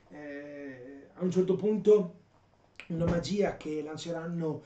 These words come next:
eh, gli incappucciati farà sì che tutta la carne, eh, mangiata da, dai vari mostri, dai vari protagonisti, cominci a germinare all'interno dello stomaco degli stessi,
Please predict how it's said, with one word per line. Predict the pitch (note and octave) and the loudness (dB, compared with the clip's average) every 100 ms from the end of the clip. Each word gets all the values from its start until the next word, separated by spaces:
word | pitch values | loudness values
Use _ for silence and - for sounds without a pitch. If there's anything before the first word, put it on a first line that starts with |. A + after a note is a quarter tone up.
| - - | -18 -20
eh, | C#3+ | -10
gli | C#3 C3+ C3+ C#3+ | -10 -8 -8 -8
incappucciati | E3+ F3 E3+ G3 - F#3+ E3 - F#3 F#3+ F#3 - | -6 -6 -6 -6 -4 -4 -6 -6 -4 -4 -6 -10
farà | F3 E3+ | -6 -6
sì | - F#3+ | -6 -8
che | E3 D3+ | -6 -8
tutta | G3 - | -8 -6
la | F3+ E3 | -8 -6
carne, | G3+ F3 D3+ D3 B2+ - - - | -8 -8 -8 -10 -12 -16 -20 -20
eh, | A#2+ A2+ A#2 B2 | -20 -20 -18 -16
mangiata | D#3 F3 F#3+ F3+ E3+ D#3 | -6 -2 0 -2 -4 -8
da, | C3 C#3 D3+ D3 C#3 B2+ A#2 A2+ A2 G2+ G2 - A2+ | -8 -8 -8 -8 -10 -10 -12 -12 -14 -14 -16 -18 -14
dai | C#3 | -12
vari | D3 D#3+ D3 | -8 -6 -4
mostri, | E3+ A3+ - F3 C#3 | 2 2 2 -2 -4
dai | C#3+ | -6
vari | D3 D#3+ | -6 -8
protagonisti, | E3 D#3+ F#3 F#3+ F#3+ - G#3+ G3+ - - | -8 -8 -4 -4 -4 -6 -6 -6 -10 -14
cominci | - F#3+ F#3+ F#3+ G3+ | -2 0 0 0 0
a | - | 0
germinare | C#3 F#3+ F3 G3 E3 D3+ E3 | 0 0 2 0 0 -2 -4
all'interno | D#3+ C#3+ D3 D#3 | -4 -6 -10 -10
dello | D3 C#3+ | -10 -10
stomaco | D3 - E3 D3 B2+ | -12 -8 -8 -8 -10
degli | D3 F#3+ | -8 -6
stessi, | F#3 D#3+ D#3+ - F#3+ | -6 -6 -8 -6 -8